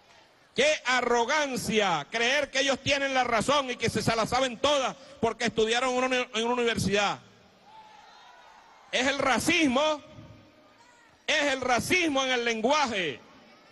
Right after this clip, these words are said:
Con eso hay que acabar. Con los crímenes de odio hay que acabar aquí en Venezuela. Aquí hay que acabar,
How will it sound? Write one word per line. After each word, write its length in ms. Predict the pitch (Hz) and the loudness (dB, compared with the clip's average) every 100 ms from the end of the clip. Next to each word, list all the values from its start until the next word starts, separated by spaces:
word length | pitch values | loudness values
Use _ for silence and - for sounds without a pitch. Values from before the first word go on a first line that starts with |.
| - - - | -20 -6 0
Con 240 | 269 247 | 0 0
eso 200 | 277 320 | -2 0
hay 120 | 311 | 0
que 80 | - | -2
acabar. 800 | 311 262 254 277 254 190 135 110 - - - - | -2 0 2 2 0 -4 -8 -12 -20 -20 -20 0
Con 180 | 294 285 | 2 2
los 140 | 254 | -2
crímenes 420 | - 330 330 311 | 0 -2 2 2
de 100 | 277 | 2
odio 320 | 294 330 311 294 | 4 2 2 0
hay 100 | 294 | 0
que 120 | 294 | -4
acabar 460 | 277 254 277 320 | 0 0 2 2
aquí 180 | 285 - | 0 0
en 80 | 277 | -2
Venezuela. 720 | 277 254 262 262 214 185 131 - - - - - - _ _ _ _ _ _ _ _ _ - _ - | 0 0 2 2 2 0 -2 -10 -20 -20 -20 -20 -20 _ _ _ _ _ _ _ _ _ -20 _ -2
Aquí 300 | 277 269 294 | 0 2 0
hay 120 | 302 | 0
que 120 | 302 | 0
acabar, 640 | 285 - 262 285 320 277 | -2 0 0 2 2 0